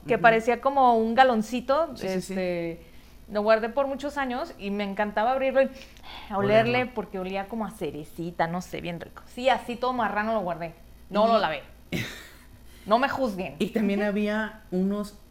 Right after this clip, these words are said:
Speaker 2: eh, chicles de a metro. ¿Nunca los llegaste a, a ver?
Speaker 1: ¿Chicles de a
Speaker 2: Eran
Speaker 1: metro?
Speaker 2: unos chicles,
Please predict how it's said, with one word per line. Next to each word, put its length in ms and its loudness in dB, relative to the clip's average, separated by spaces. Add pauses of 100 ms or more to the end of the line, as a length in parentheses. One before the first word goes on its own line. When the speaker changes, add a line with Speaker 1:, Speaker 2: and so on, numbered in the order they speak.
(180)
Speaker 2:
eh, 840 -4
chicles 520 -4
de 100 -2
a 60 -2
metro. 320 -4 (1800)
¿Nunca 260 -4
los 140 -4
llegaste 320 -4 (100)
a, 260 -2
a 40 -2
ver? 120 -4
Speaker 1:
¿Chicles 300 6 (140)
de 80 8
a 40 10
Speaker 2:
Eran 120 8
Speaker 1:
metro? 300 8
Speaker 2:
unos 100 10
chicles, 500 -2